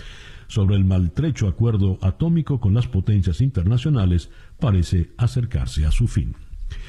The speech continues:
El reloj indica en este momento siete y cincuenta minutos de la mañana. Esto es Día a Día.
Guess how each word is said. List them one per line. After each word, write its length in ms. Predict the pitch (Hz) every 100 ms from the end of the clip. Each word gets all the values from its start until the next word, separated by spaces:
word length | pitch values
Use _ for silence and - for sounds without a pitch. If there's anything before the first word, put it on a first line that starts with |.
| - - - -
El 140 | 98
reloj 340 | 113 139 170 147
indica 360 | 139 170 160
en 40 | 147
este 180 | 131 147
momento 440 | 139 143 131 101
siete 440 | - 151 170 -
y 60 | 156
cincuenta 720 | - 120 95 - 170 151 143
minutos 880 | 120 80 98 123 - 117 107 104 -
de 260 | 87 85 104
la 120 | 101
mañana. 380 | 101 101 139 120
Esto 240 | 120 101
es 240 | 95 - 82
Día 480 | 151 82 58 - -
a 120 | 117
Día. 260 | 82 -